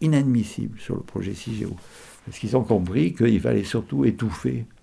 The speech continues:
euh, toute, euh, contestation. Donc, dès que quelqu'un, et puis, surtout, c'est pas des, moi je les connais tous, c'est pas des, c'est,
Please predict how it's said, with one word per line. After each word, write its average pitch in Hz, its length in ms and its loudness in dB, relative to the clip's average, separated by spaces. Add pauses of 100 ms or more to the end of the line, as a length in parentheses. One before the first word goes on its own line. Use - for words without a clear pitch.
(140)
euh, - 140 -12
toute, - 280 -6
euh, 110 200 -2
contestation. 107 680 -8 (120)
Donc, - 180 -8
dès 123 140 -4
que 139 60 -2
quelqu'un, 110 600 -2 (1040)
et - 60 -18
puis, - 100 -18 (180)
surtout, 120 320 -4
c'est - 180 -6
pas 53 140 0
des, 55 220 2
moi - 100 -4
je 104 140 -4
les 101 100 0
connais 104 240 0
tous, 131 220 -2
c'est - 180 -8
pas - 160 -4
des, 110 280 -4 (320)
c'est, - 140 -16